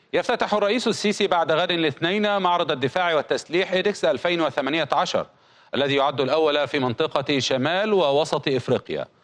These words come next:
وصرح السفير بسام راضي المتحدث باسم رئاسة الجمهورية بأن المعرض سيشهد مشاركة دولية وإقليمية واسعة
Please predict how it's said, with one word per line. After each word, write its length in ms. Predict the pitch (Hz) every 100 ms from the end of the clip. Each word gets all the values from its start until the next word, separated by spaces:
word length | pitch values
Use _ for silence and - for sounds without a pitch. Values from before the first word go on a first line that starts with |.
| _ _ _ -
وصرح 420 | 160 175 247 214
السفير 380 | 208 208 269 294
بسام 360 | 214 - 220 208
راضي 340 | 208 156 151
المتحدث 520 | 170 160 226 202 190
باسم 340 | 170 208 - 175
رئاسة 360 | 165 190 175 160
الجمهورية 640 | 139 131 147 180 151 147 - _ _ _
بأن 200 | 170 202
المعرض 500 | 208 226 254 214 196
سيشهد 520 | 180 156 175 - 180 175
مشاركة 720 | 165 139 143 147 180 156 156
دولية 480 | 135 123 143 185 165
وإقليمية 720 | 165 151 127 139 131 170 156 139
واسعة 640 | 135 147 160 151 92 71